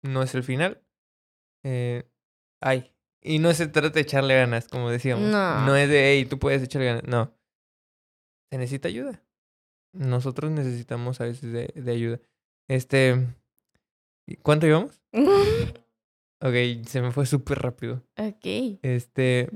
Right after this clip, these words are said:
Speaker 2: ¿Ya acabaste tus preguntas?
Speaker 1: No, tengo más.
Speaker 2: Ah, bueno.
Speaker 1: Pero, em, <laughs> no, mira.
Speaker 2: <laughs>
Speaker 1: Este, pero algo que sí me gustaría como que preguntarte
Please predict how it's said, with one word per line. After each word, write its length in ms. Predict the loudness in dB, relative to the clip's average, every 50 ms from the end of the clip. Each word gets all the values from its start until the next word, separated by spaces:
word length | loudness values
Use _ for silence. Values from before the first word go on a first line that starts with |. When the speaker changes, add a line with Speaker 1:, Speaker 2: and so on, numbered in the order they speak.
| -12 -12 -10 -8
Speaker 2:
¿Ya 80 | -8
acabaste 400 | -6 -4 -4 -4 -4 -2 -6 -8
tus 100 | -10 _ _ _
preguntas? 500 | -12 -10 -8 -8 -10 -10 -10 -10 -10 -10 -12 _ _ _ _ _ _ -20
Speaker 1:
No, 580 | -20 -20 -16 -12 -6 -2 2 4 4 4 4
tengo 200 | 4 2 2 4
más. 260 | 4 4 4 2 0 _ _ -8 -4
Speaker 2:
Ah, 160 | -2 -2 -2
bueno. 160 | -2 -2 0
Speaker 1:
Pero, 580 | 0 2 2 2 4 4 4 2 2 0 -4 _ _ _ _ _ _ _ _ -20 -20 _ _ _ _ _ _
em, 420 | _ -4 0 2 2 2 2 -2 -10 _ _ _ _ _
<laughs> 300 | _ _ _ _ -10 -2
no, 680 | 2 6 8 8 8 8 8 8 8 8 8 8 8 8 8 6 4 2 -2 -20 _ _ _ _ -4
mira. 240 | -2 -2 -2 -4 -4
Speaker 2:
<laughs> 800 | -4 -4 -2 -2 -2 -2 -4 -6 -8 -12 -14 -18 _ _ _ -4
Speaker 1:
Este, 800 | 0 2 4 4 4 2 0 -2 0 2 4 4 2 2 -2 -6 _ _ _ _ _ _ _ _ _ _ 4
pero 420 | 6 8 8 8 8 6 4 0 -2 -8 -4 2
algo 240 | 4 6 8 8 6
que 80 | 6 4
sí 100 | 2 2
me 140 | 2 2 2
gustaría 340 | 2 0 0 0 0 0
como 180 | -2 -2 -4 -4
que 200 | -4 -4 -6 -6
preguntarte 640 | -4 -4 -4 -4 -2 0 0 0 0 0 -4 -6 -6